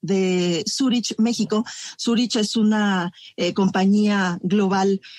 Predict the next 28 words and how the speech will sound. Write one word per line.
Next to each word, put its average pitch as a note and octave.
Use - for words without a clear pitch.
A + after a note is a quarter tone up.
eh, F#3+
de F#3+
seguros A3
y G3+
han B3+
hecho C4
un, A#3
un, A#3
eh, F3
informe, G#3+
un G3+
estudio, G#3+
y F#3+
le D#3+
están F#3+
presentando F#3+
el G3+
informe G#3+
de G#3
riesgos A#3
globales G3
veinte G#3
veintiuno, G3
que G3
resulta A3
muy A#3
interesante, F3+
Jacobo. -